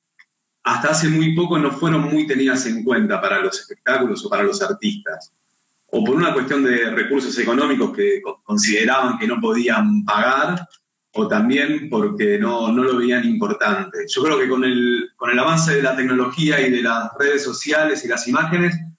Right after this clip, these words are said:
empezaron a tomar un poco más de conciencia. Entonces, ¿qué pasa?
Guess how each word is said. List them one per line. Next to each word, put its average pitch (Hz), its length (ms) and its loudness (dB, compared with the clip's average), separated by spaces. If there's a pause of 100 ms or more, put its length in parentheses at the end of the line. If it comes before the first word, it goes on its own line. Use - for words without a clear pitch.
(120)
empezaron 135 420 0
a 131 40 -2
tomar 131 220 0
un 127 100 2
poco 127 200 -2
más 123 120 2
de 117 100 0
conciencia. 107 760 -4 (960)
Entonces, 165 440 2
¿qué 175 140 0
pasa? 110 600 -2